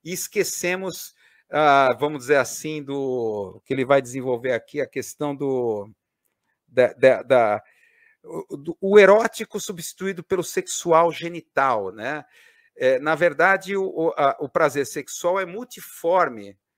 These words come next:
é, polimorfo, exatamente, polimorfo, né? Na verdade, o prazer sexual,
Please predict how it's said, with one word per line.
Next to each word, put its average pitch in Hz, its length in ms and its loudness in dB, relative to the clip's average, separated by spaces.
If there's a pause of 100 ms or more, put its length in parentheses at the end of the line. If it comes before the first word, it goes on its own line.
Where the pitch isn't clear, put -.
(440)
é, 123 1000 0
polimorfo, 170 880 -4 (280)
exatamente, 123 920 -10 (100)
polimorfo, 147 800 -6
né? 117 200 -18
Na 117 120 -16
verdade, 147 560 -6
o 185 80 -12
prazer 165 320 -8
sexual, 156 760 -8